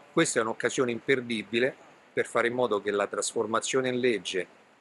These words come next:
la conversione in legge del decreto legge che il governo ha fatto sulla ricostruzione e che già contiene alcuni elementi importanti per la ricostruzione post sisma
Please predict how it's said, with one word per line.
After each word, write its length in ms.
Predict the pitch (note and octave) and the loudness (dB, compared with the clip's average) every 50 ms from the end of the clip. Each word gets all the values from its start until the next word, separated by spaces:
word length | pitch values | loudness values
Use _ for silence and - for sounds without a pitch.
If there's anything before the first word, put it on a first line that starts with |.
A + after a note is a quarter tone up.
| _ _ _ _ | _ _ _ _
la 140 | - G2+ G2+ | -6 -4 -4
conversione 540 | G2+ A2 G#2+ G#2+ A2 G#2 - - C#3 C3 C3 | -2 -4 -4 -4 -4 -4 -2 0 0 0 0
in 100 | B2+ B2 | 0 2
legge 300 | B2 B2 G#2+ - F#2+ F#2 | 2 0 0 0 -4 -4
del 140 | F#2 F#2 F#2 | -4 -4 -2
decreto 340 | - G#2 G2 A#2 A#2+ A#2 | -2 -2 0 0 0 2
legge 260 | B2 C3+ D3 B2 A#2+ A#2+ | 2 2 2 0 0 -2
che 80 | G#2+ | -2
il 100 | G#2+ G2+ | -2 -2
governo 360 | G2+ A2 A2 A#2+ B2 A#2 A2+ | 0 2 4 4 4 4 2
ha 40 | A2 | -2
fatto 300 | - A2+ A#2 - - A#2 | -2 -2 -2 -2 -2 -4
sulla 200 | G2+ - A#2+ A2 | -4 0 0 0
ricostruzione 760 | G#2+ A2+ G#2 A2 G#2+ - - A2 G#2+ - - - A#2+ G2+ F#2 | 0 -2 -4 -6 -8 -8 -8 -10 -10 -6 -2 0 0 0 -2
e 60 | F2+ | -4
che 160 | - - G2+ | -6 -6 -4
già 200 | F#2 - C#3+ D3 | -2 0 0 0
contiene 480 | - - B2+ A#2 G#2+ - C#3 B2+ A2+ G2 | 0 0 -4 -4 -2 0 0 0 0 0
alcuni 440 | F#2+ F#2 - - B2 A2 G#2 F#2+ F2+ - - - - - _ _ _ | -4 -6 -6 -6 -6 -4 -4 -6 -10 -12 -18 -20 -20 -20 _ _ _
elementi 580 | - G#2 A2 A#2 A#2 A#2+ B2 A#2+ A#2 - B2 A2+ | -4 -2 0 0 0 0 0 -2 -2 -4 -6 -6
importanti 680 | A2+ G#2 - - A2+ A2 - - B2+ A#2 G#2+ - - G2 | -6 -6 -6 -6 -6 -4 -2 0 0 0 0 -2 -6 -6
per 120 | F2+ F#2 | -4 -4
la 60 | F#2+ | -4
ricostruzione 800 | F#2+ G2 F#2+ - G#2 - - - G#2+ G#2+ - - - B2 A2 G2+ | -4 -4 -6 -8 -6 -8 -6 -8 -8 -8 -4 -2 0 0 0 0
post 300 | F#2+ A2 A2 G2+ - - | 0 -2 -2 -2 -2 -2
sisma 500 | A2+ - - B2 A2+ F#2 G2+ G2+ G2 F2+ | -2 -2 -2 -2 -4 -4 -6 -6 -8 -8